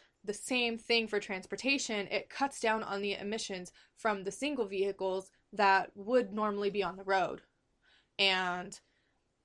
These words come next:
it makes the air quality better, and it, it cuts down on those emissions. So if you have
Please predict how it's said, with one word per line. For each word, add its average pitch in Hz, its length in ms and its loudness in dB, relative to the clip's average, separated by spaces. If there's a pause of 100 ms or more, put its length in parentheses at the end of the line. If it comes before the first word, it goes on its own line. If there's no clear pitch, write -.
(160)
it 226 160 4
makes 226 200 0
the - 100 0
air 220 120 4
quality 214 360 4
better, 185 240 4
and 202 220 -2
it, - 180 -6 (100)
it 214 160 0
cuts 233 220 -2
down 196 200 -4
on 190 160 -2
those 190 180 -4
emissions. 175 460 -6
So 240 120 2
if 247 160 0
you 262 80 0
have 240 240 0